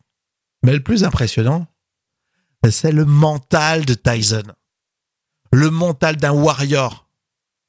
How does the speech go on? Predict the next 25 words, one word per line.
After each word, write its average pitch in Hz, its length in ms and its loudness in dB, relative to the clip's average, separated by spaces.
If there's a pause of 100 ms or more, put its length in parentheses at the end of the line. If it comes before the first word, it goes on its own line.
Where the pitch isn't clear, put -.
(400)
Il 190 180 2
se - 120 0
prépare 123 500 -4
dans 156 120 2
sa 160 180 0
tête - 360 -2 (380)
avec 127 400 0 (260)
un 120 260 2
objectif 135 580 -2
de 110 140 0
survie. 110 540 0 (480)
Il 160 200 2
passe - 460 -4
à 143 60 0
l'action. 120 500 -2 (840)
Les 131 120 4
deux 196 280 0
premières 175 440 -2
nuits 139 160 2
de 127 60 -6
survie 160 460 0
sont 151 220 -2
difficiles 135 520 2
pour - 180 0
Tyson. 113 360 -4